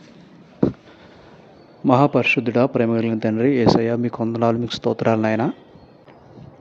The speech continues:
ఈ ప్రాముఖ్యమైన సమయాన్ని మాకు ఇచ్చినందుకు మీకు వందనాలు. ఈ సమయంలో కొన్ని విషయాలను మేము ధ్యానం చేస్తూ ఉండగా, వాటిని గురించిన ఆలోచన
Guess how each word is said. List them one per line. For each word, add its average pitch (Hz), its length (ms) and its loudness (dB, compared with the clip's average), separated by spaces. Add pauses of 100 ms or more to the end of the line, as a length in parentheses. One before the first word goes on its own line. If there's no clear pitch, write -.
(300)
ఈ 135 60 4
ప్రాముఖ్యమైన 147 680 6
సమయాన్ని 123 440 2
మాకు 117 220 0
ఇచ్చినందుకు 120 440 -2
మీకు 113 200 -2
వందనాలు. 110 460 0 (1300)
ఈ 135 40 -2
సమయంలో 139 500 6
కొన్ని 123 260 0
విషయాలను 120 440 0
మేము 110 360 -2 (1040)
ధ్యానం 120 380 2
చేస్తూ 117 240 -4
ఉండగా, 113 380 2 (920)
వాటిని 127 300 6
గురించిన 131 760 2 (140)
ఆలోచన 127 480 4